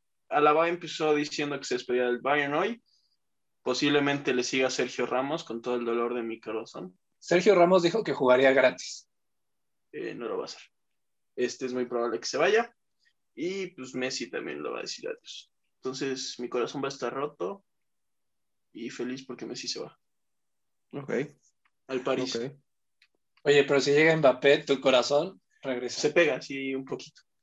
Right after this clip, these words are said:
Speaker 1: Pero sí necesitamos a alguien que sustituya a Ramos, definitivamente.
Speaker 3: Ok.
Speaker 2: Pues
Speaker 3: Gracias.
Speaker 2: ya está. Pues creo que eso es todo por, por este episodio.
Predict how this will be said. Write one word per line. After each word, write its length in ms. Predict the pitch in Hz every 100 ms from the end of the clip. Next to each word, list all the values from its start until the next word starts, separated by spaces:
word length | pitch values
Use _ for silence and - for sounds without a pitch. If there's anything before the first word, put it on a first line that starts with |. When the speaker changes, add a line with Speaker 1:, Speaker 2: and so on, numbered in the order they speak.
| _ _ _ _ _ _ _ _ - -
Speaker 1:
Pero 160 | 135
sí 160 | 135 160
necesitamos 600 | 165 - 123 - 147 143
a 40 | 147
alguien 220 | 139 123
que 100 | 117
sustituya 540 | 117 - 113 120 113
a 40 | 113
Ramos, 400 | 113 113 113 -
definitivamente. 800 | 117 117 107 - - 101 _ _ _ _ _ _ _ _ _ _ _ _ _ _
Speaker 3:
Ok. 200 | 107 -
Speaker 2:
Pues 180 | - - _ _ _ _ _ _ -
Speaker 3:
Gracias. 260 | 104 143
Speaker 2:
ya 60 | 156
está. 300 | 147 156 139
Pues 200 | 139 127
creo 200 | 175 180
que 80 | 190
eso 140 | 180
es 100 | -
todo 240 | 175 170 160
por, 280 | 131 - _ _
por 120 | 156
este 220 | 135 135 151
episodio. 600 | 147 131 151 170 -